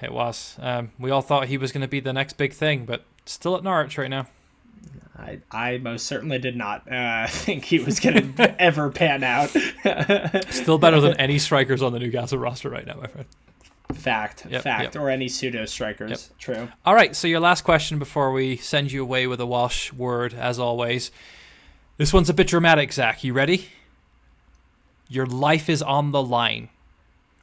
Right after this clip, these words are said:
Speaker 1: The player you choose needs to be one of the two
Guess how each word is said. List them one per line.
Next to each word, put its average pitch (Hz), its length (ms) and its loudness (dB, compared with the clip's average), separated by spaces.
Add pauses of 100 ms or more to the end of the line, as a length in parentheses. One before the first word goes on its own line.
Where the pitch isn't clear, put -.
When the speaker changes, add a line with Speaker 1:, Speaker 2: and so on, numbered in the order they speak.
(140)
Speaker 1:
The 135 80 -4
player 175 600 4
you 123 260 -2
choose 123 760 -6 (680)
needs 165 480 0
to - 180 -2
be 135 480 -2 (840)
one 127 380 2
of 180 140 -2
the 180 80 -2
two 127 580 -2